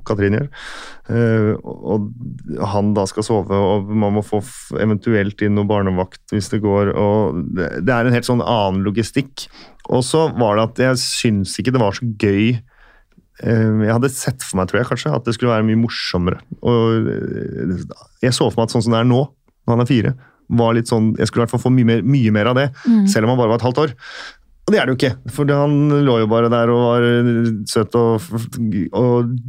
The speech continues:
Speaker 1: dryppvis nydelig, på en måte.
Speaker 2: Mm.
Speaker 1: Og så gikk det til at han var et eller annet, og sånn, «Ok, du må fikse, ok, hvorfor gri-, hæ?»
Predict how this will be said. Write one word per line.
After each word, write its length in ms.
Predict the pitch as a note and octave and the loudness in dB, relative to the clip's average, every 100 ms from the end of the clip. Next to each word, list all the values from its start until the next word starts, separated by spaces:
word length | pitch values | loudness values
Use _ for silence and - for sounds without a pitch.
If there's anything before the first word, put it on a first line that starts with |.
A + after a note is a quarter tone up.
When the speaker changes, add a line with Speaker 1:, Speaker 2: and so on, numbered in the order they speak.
| D3+ C3 A2+ | -8 -4 -2
Speaker 1:
dryppvis 640 | D#3 - - A#2 C#3+ D3 - - - - | -2 -4 -4 0 2 0 -6 -6 -10 -2
nydelig, 400 | C#3+ C3 G#2 F3 | 2 2 2 -2
på 200 | - D#3+ | 0 -2
en 40 | |
måte. 160 | D#3+ G3 - - - A#3 | 0 -2 -4 -18 -4 2
Speaker 2:
Mm. 120 | G#3 | 4
Speaker 1:
Og 80 | F3+ | 4
så 160 | G#2+ | 2
gikk 140 | A#2+ - | 0 2
det 140 | C3 B2+ B2+ | 2 2 2
til 140 | B2 A#2 | 0 2
at 80 | A#2 | 2
han 200 | A#2 A#2 | 2 0
var 80 | G#2+ | -4
et 100 | - | -2
eller 100 | A#2 | 0
annet, 160 | G#2 - | 0 0
og 80 | G#2 | 0
sånn, 100 | C3 | 2
«Ok, 120 | B2 A2+ | 2 2
du 80 | |
må 80 | A#2 | 0
fikse, 240 | A#2+ - - | -2 -6 0
ok, 400 | B2+ B2+ B2 G#2 G#2+ | 2 2 2 0 0
hvorfor 280 | A2 G#2 B2 | 0 -2 0
gri-, 160 | G#2+ G2 - - - - | 0 -2 -10 -12 -14 -8
hæ?» 480 | - - C4 B3+ | -2 0 0 -2